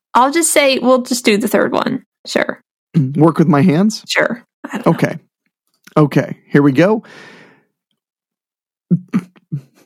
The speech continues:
Speaker 2: It literally just says, "Worry about things." <laughs> That's what the question says.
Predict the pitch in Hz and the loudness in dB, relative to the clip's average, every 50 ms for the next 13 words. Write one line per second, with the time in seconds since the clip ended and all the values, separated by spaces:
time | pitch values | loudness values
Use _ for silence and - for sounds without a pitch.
0 | _ _ _ _ _ - 196 208 - 170 185 196 202 226 233 233 226 220 240 185 | _ _ _ _ _ 0 0 2 2 4 4 4 4 4 2 2 2 2 2 4
1 | 180 196 180 - 202 190 165 143 139 135 147 190 208 214 190 175 156 139 143 139 | 2 2 2 4 2 2 2 2 2 2 4 4 4 4 4 4 4 2 2 2
2 | 147 - - - - 147 147 - - - 139 143 - - - - - - - - | 0 0 -2 -2 0 2 2 2 2 0 0 2 0 0 0 0 -2 -2 -4 -6
3 | 906 906 906 - - - 554 - - - - - - - - - - - - - | -6 -8 -8 -8 -10 -12 -14 -18 -20 -8 -4 -4 -2 -2 -4 -6 -8 -6 -2 0
4 | - - - - 381 - - - 392 480 - - 427 453 440 - - - 311 - | 0 0 2 0 -2 -2 0 2 2 2 2 2 0 0 0 -2 -2 -2 -2 -2
5 | - - - - - - - - - - - - - - 320 - - - - - | -2 -6 -12 -8 -6 -4 -4 -4 -6 -8 -8 -6 -2 -2 -2 -2 0 -2 -4 -4
6 | _ - - - - - | _ -8 -8 -8 -8 -8